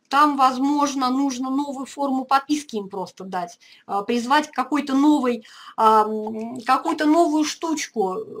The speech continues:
дать им. Вот все, кто уже получил давно, да, вот смотрите, Людмила, вот так, наверное, скорее. Все, кто уже получил давно,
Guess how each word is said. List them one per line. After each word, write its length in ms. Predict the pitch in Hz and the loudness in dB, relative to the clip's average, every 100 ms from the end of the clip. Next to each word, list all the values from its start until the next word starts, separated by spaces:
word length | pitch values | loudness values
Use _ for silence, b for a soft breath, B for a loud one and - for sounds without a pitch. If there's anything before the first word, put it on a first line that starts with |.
| - - - | -16 -16 -16
дать 640 | 226 208 226 190 - - - - - | -16 -2 2 2 -2 -18 -20 -20 -8
им. 280 | 233 202 180 b b b b _ _ - | -6 -6 -8 b b b b _ _ -6
Вот 220 | 220 220 - - 220 | -4 -4 -10 -20 -18
все, 300 | - - 359 | -10 -2 0
кто 200 | 339 294 | 0 -2
уже 180 | 269 277 | -2 -2
получил 520 | 294 302 330 - 494 | -4 -4 -4 -2 0
давно, 340 | 349 247 240 220 | 4 4 2 0
да, 200 | 214 370 | 4 4
вот 120 | 311 | 4
смотрите, 420 | - 277 302 247 | 0 0 -2 -4
Людмила, 380 | 233 233 262 220 | -4 -2 0 0
вот 160 | 226 285 | 0 6
так, 240 | 311 269 | 6 6
наверное, 460 | 220 208 208 202 196 | 2 -2 -2 -4 -12
скорее. 400 | - 233 220 185 | -10 -6 -6 -6
Все, 260 | - 320 | -6 -8
кто 180 | 311 - | -6 -2
уже 260 | 302 294 311 | -2 -2 -4
получил 720 | - 311 320 - - 494 480 | 0 0 0 -4 -6 -4 0
давно, 460 | 302 254 254 208 | 4 4 2 -4